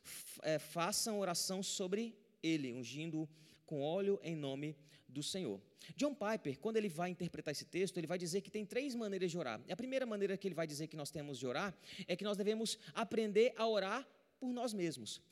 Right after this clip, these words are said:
Uma coisa que é interessante é que quando a gente lê o texto de maneira rápida, "Alguém de vocês está sofrendo? Faça oração", a gente pensa assim, que quem tem que fazer essa primeira oração é outra pessoa pelo que tá sofrendo, não é verdade?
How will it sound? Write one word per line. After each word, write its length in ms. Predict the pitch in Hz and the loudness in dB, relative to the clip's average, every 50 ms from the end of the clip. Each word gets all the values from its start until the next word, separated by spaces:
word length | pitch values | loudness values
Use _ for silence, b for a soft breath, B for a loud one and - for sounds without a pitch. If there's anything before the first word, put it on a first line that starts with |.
| B B B | B B B
Uma 100 | 285 277 | 0 2
coisa 180 | 285 277 247 | 2 2 2
que 60 | - 254 | 0 -2
é 20 | |
interessante 840 | 247 226 - 233 160 147 - - - 165 160 170 156 - - 120 90 - B B 165 | -2 2 2 2 2 2 2 0 0 0 0 -2 -2 -2 -4 -6 -6 -8 B B -2
é 80 | B 190 | B -2
que 220 | - 226 220 185 | 0 0 -2 -2
quando 240 | - - 254 311 302 | -2 0 0 0 2
a 20 | |
gente 400 | 220 254 247 - - 214 214 185 | 2 0 0 0 0 0 0 0
lê 320 | 156 151 160 170 180 196 190 | 0 0 2 2 4 4 4
o 80 | 165 | 4
texto 340 | - - 170 165 156 - 170 | 2 0 0 0 0 0 0
de 60 | 147 | -2
maneira 280 | 151 151 143 143 135 127 | -2 0 2 2 0 0
rápida, 460 | 117 123 175 180 180 - 120 113 107 - b b b | 0 -2 -2 -2 -2 -2 -4 -6 -6 -6 b b b
"Alguém 500 | 180 180 165 156 226 269 285 277 269 - - - - - - - | 2 2 2 4 2 2 2 2 -2 -4 -8 -16 -20 -20 -10 -4
de 120 | 160 247 | -2 2
vocês 300 | 240 233 - - 180 156 | 2 2 2 2 0 -2
está 100 | - 185 | -2 -4
sofrendo? 460 | 160 170 151 160 226 247 220 151 117 B B B B B B | -4 -4 0 0 2 2 2 0 -2 B B B B B B
Faça 320 | - - 226 208 - 208 | -4 0 0 2 2 2
oração", 320 | 175 147 143 - 220 220 | 0 0 0 0 0 2
a 60 | 214 202 | 2 2
gente 180 | 233 240 240 | 2 0 0
pensa 220 | - 226 214 202 196 | 2 2 2 2 2
assim, 260 | - 208 170 127 110 - B B B B B B B B B B B | 0 0 -2 -2 -4 -10 B B B B B B B B B B B
que 160 | B 220 208 | B -2 0
quem 260 | - - 285 311 359 - | 0 2 0 0 0 2
tem 240 | - 240 233 226 | 2 2 2 2
que 120 | 185 208 190 | 2 0 0
fazer 260 | 196 196 170 156 170 | 0 0 0 0 0
essa 180 | 160 - 175 147 | 0 0 -2 -2
primeira 320 | - 165 165 156 147 139 | -2 0 2 4 4 4
oração 540 | 135 120 117 - - 208 220 226 185 139 - - - - _ _ _ _ - | 2 2 2 0 0 0 0 0 0 -2 -4 -10 -18 -20 _ _ _ _ 0
é 140 | 151 151 156 | 2 4 4
outra 220 | 190 214 - 214 | 4 4 2 2
pessoa 480 | - 220 196 - - 190 170 180 214 262 | 2 4 4 4 4 2 2 2 2 0
pelo 480 | - 214 202 208 220 233 277 403 403 - - - - _ _ _ _ _ _ _ | 4 6 8 8 8 8 4 0 -2 -4 -8 -20 -20 _ _ _ _ _ _ _
que 100 | - 220 | -10 -4
tá 140 | - 214 208 | -2 0 2
sofrendo, 460 | - 285 - - 185 165 151 139 139 | 2 2 2 2 0 0 0 0 0
não 60 | 139 | 0
é 40 | 117 | 0
verdade? 440 | 127 147 185 220 269 196 - - | 2 2 4 4 2 2 -2 -4